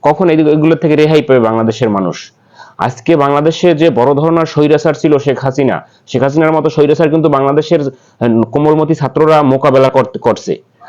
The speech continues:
আপনাদের মতো দুই সাইডে ইউটিউবার, কাপল, কাপল ব্লগার, এগুলারে কিন্তু মোকাবেলা করতে এত কিছুর দরকার হবে না, ঠিক আছে? একটা মানুষ যে একটা বংশীয় মানুষ, একটা ভালো ফ্যামিলির একটা মানুষ, সে পরিস্থিতির কারণে দুই চার কেজি তেরান যদি দেন আপনি, সেটা নেয়।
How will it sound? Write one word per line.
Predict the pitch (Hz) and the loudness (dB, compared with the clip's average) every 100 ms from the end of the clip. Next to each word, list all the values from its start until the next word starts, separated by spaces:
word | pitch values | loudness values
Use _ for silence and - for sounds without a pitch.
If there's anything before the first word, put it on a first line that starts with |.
| - | -6
আপনাদের | - - 156 156 | -6 -2 0 0
মতো | 165 151 | 0 0
দুই | 143 | 0
সাইডে | 131 165 151 | 0 0 2
ইউটিউবার, | 151 160 165 156 - | 2 2 2 0 0
কাপল, | 139 143 151 | 0 0 0
কাপল | 143 139 156 | 0 0 0
ব্লগার, | 151 156 151 147 | 0 2 2 2
এগুলারে | 135 156 160 156 | 2 2 2 2
কিন্তু | 160 156 | 0 0
মোকাবেলা | 151 143 151 156 147 | 0 0 2 2 2
করতে | 156 151 165 160 | 0 0 0 2
এত | 82 127 165 | 0 0 -2
কিছুর | 165 175 147 | 0 0 2
দরকার | 135 123 123 | 0 2 0
হবে | 110 95 | -2 -4
না, | 78 - - 240 - _ _ - | -6 -12 -18 -20 -20 _ _ -2
ঠিক | 147 | 0
আছে? | 180 135 - - _ - - - - - | 0 -2 -2 -8 _ -20 -20 -20 -20 -4
একটা | 127 127 175 | -4 0 0
মানুষ | 151 151 175 175 - 123 | 0 2 0 -2 -6 -2
যে | 127 147 | 2 2
একটা | 143 147 | 2 0
বংশীয় | 139 151 - 175 | 2 0 0 0
মানুষ, | 160 160 160 | 2 0 0
একটা | 151 | -2
ভালো | 104 127 165 | 0 0 0
ফ্যামিলির | 165 156 165 160 | 0 0 2 0
একটা | 156 | 0
মানুষ, | 147 165 175 - | 0 0 -2 -4
সে | 156 | -2
পরিস্থিতির | 151 151 147 160 160 | 0 -2 -2 0 0
কারণে | 151 147 156 185 - _ - | 2 0 2 -2 -6 _ -2
দুই | 127 | -2
চার | 135 160 | 2 0
কেজি | 156 160 | 2 0
তেরান | 156 151 151 151 127 | 0 2 2 2 0
যদি | 147 151 | 0 0
দেন | 135 143 156 | 0 0 0
আপনি, | 147 170 | -2 -2
সেটা | 156 147 | -2 0
নেয়। | 135 123 87 | 0 0 -2